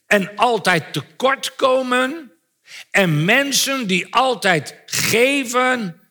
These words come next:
en overhouden. Ik vind dit zo mooi. Zegt God in zijn woord. Mensen die ha-, er zijn er die altijd inhouden. Altijd inhouden.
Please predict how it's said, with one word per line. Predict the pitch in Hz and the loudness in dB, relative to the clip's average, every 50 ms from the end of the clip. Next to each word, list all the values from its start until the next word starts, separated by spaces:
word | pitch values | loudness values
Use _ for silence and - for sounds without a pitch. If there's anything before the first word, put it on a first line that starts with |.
| _ _ _ _ | _ _ _ _
en | _ - 220 214 202 - | _ -2 -2 -2 -4 -4
overhouden. | - 247 262 262 226 175 180 180 156 151 151 156 156 139 123 113 123 113 110 110 - | -2 -2 0 0 -2 -4 -2 -2 0 2 2 2 0 0 -2 -6 -8 -8 -8 -12 -6
Ik | - - 139 - | -4 -4 -4 -4
vind | - 208 208 208 196 | -4 -4 -2 -2 0
dit | 190 170 147 | -2 0 0
zo | - - - - 349 349 349 330 | -2 -2 0 0 -2 -2 -2 -2
mooi. | 311 285 233 175 127 104 90 - - _ _ _ _ _ _ _ _ _ _ _ _ _ _ _ _ _ _ _ _ _ _ _ _ _ _ _ _ _ _ _ _ _ _ _ _ _ _ _ _ _ | -2 0 0 0 -2 -4 -8 -14 -20 _ _ _ _ _ _ _ _ _ _ _ _ _ _ _ _ _ _ _ _ _ _ _ _ _ _ _ _ _ _ _ _ _ _ _ _ _ _ _ _ _
Zegt | _ - - 208 202 160 - | _ -4 -2 -2 -2 -2 -4
God | - - 247 311 - 220 | -4 -4 -4 -4 -2 -4
in | 262 240 190 | -4 -2 0
zijn | 190 240 240 220 | 0 0 0 0
woord. | 202 208 196 180 151 120 98 - - - | 0 0 0 0 0 -2 -6 -10 -14 -8
Mensen | 117 151 240 285 294 285 233 - 247 269 254 220 | -4 0 0 0 0 -2 -4 -4 -4 -4 -4 -2
die | 208 190 175 | -2 0 2
ha-, | 170 185 196 - - - - - - | 2 0 0 -2 -6 -14 -20 -20 -10
er | - 156 | -4 -2
zijn | 147 - 254 302 294 285 269 | 0 0 0 0 0 0 2
er | 262 262 240 196 | 2 2 2 0
die | 185 208 208 | -2 -6 -6
altijd | - - 247 233 226 214 170 | -4 -4 -4 -2 -4 -4 -4
inhouden. | - - 220 214 185 160 143 139 135 131 110 - - - | -2 -2 -2 0 0 0 0 0 0 0 -2 -6 -10 -6
Altijd | - 302 320 339 349 349 339 320 302 262 - 240 226 226 220 - | -2 0 2 4 4 2 2 0 -4 -6 -4 -6 -6 -6 -6 -4
inhouden. | - - 208 196 170 147 151 156 135 120 107 92 80 | -4 -4 -2 -2 -2 0 0 0 -2 -4 -6 -12 -16